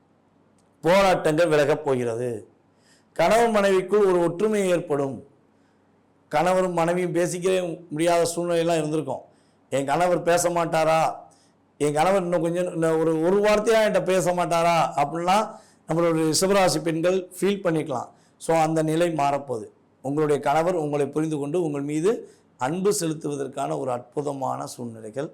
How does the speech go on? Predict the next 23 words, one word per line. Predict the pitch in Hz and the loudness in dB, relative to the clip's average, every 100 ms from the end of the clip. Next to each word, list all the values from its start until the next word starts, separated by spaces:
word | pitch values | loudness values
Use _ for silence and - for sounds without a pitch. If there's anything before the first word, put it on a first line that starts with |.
| _ - | _ -12
ஏற்பட | 113 117 113 | -12 -10 -12
போகுது. | 104 - 92 85 90 - _ _ _ _ _ _ _ _ _ _ _ | -12 -16 -20 -20 -20 -20 _ _ _ _ _ _ _ _ _ _ _
இவ்வளவு | 170 247 262 | -4 0 2
மாற்றங்கள், | 208 196 202 208 202 196 | 2 2 2 0 2 2
இவ்வளவு | 180 180 165 | 2 2 0
முன்னேற்றங்கள், | 165 170 165 151 143 139 - _ | -2 -2 -2 -4 -6 -8 -16 _
இவ்வளவு | 160 214 208 | 0 0 2
மகிழ்ச்சியான | 175 185 170 185 185 | 0 -2 0 0 0
சூழ்நிலைகள் | 170 165 160 151 143 147 - | -2 -4 -2 -4 -4 -6 -8
என்பதை | - 151 156 160 175 | -6 -4 -2 0 0
நம்ம | - 143 139 | -2 -6 -4
தெளிவா | 147 165 - | 0 0 0
பார்த்துட்டோம். | 135 120 120 - _ _ _ _ | -4 -4 -12 -16 _ _ _ _
So, | - 196 | 0 2
கவனமான | 196 233 277 262 247 | 4 4 4 4 4
விஷயங்கள் | 220 - 202 208 | 2 2 2 2
என்பதையும் | 196 180 175 180 190 | 0 0 -2 -2 -2
நம்ம | 165 151 156 | -2 0 0
பார்க்கணும்ல. | 156 139 127 113 - _ _ _ | 0 -4 -4 -6 -8 _ _ _
கவனம் | 160 190 233 233 175 - - | 2 6 6 4 0 -4 0
அப்படிங்கும்போது | 147 170 180 170 180 180 | 0 2 -2 0 2 2
வந்து | 165 | 0
பார்த்தீங்கன்னா, | 165 160 156 165 165 143 156 | 0 0 0 0 2 0 -2